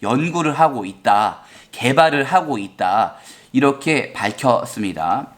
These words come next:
그러면서 미국에는 모더나 그리고 화이자 등등의 제약회사의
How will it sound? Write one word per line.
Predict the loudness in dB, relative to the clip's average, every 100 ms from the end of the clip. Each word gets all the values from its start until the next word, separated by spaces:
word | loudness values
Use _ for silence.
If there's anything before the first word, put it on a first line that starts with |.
| -8
그러면서 | -2 0 0 0 -2 -2
미국에는 | 0 0 2 2 2 2
모더나 | 2 4 4 4 4 2 -2 -12
그리고 | -8 -4 -2 0 0 0 -6 -20
화이자 | -2 2 4 2 0 2 4 2 -2 -16
등등의 | -4 -2 0 -2 -2 -2 -4 -8 -12
제약회사의 | -2 4 4 2 -2 0 0 2 2 2 -2 -6